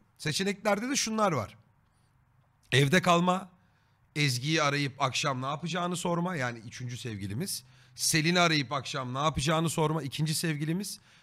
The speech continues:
Hazal'la zaten şu an diskalifiye, Hazal'la ilgili bir şeyimiz yok. Ya da evde kalacağım.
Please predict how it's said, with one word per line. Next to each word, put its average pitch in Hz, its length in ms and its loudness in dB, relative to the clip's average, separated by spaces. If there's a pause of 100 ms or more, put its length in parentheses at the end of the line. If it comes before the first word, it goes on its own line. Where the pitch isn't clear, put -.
Hazal'la 175 600 6
zaten 147 360 0
şu 127 180 -4
an 107 160 -4 (120)
diskalifiye, 131 500 -4
Hazal'la 123 340 -4
ilgili 110 200 -4
bir 92 40 -6
şeyimiz 104 300 -4
yok. 220 220 -4
Ya 180 140 -4
da 214 40 2
evde 170 240 2
kalacağım. 90 400 -6